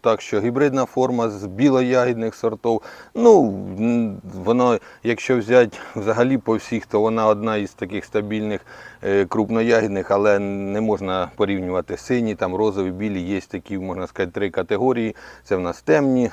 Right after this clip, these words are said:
розові і світлі зелені сорти. Тому в білоягідних це, мабуть, одна із саме, не, не то, що одна, а на мою думку, не буду я говорити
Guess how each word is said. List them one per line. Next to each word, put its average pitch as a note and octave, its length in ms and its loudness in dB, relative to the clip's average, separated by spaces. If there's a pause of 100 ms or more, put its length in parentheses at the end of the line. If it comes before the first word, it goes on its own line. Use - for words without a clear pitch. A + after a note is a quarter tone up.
розові A2+ 600 0 (240)
і G2 220 -4 (300)
світлі G2+ 500 -4 (120)
зелені G2+ 500 -2 (240)
сорти. F#2 380 -4 (440)
Тому G#2+ 1040 0 (260)
в F2+ 200 -12
білоягідних C3 840 4
це, - 140 -4
мабуть, G#2+ 400 0
одна G#2+ 280 -2
із G2 100 -6
саме, G2 280 -8
не, C#3+ 320 -4
не C3 180 -4
то, E3 180 -2
що - 140 -4
одна, G2 200 -2
а F#2+ 100 0
на G2+ 140 -2
мою D3+ 360 2
думку, A2 480 0
не G2+ 100 -4
буду G#2+ 240 -4
я G2+ 180 0 (340)
говорити G2+ 400 0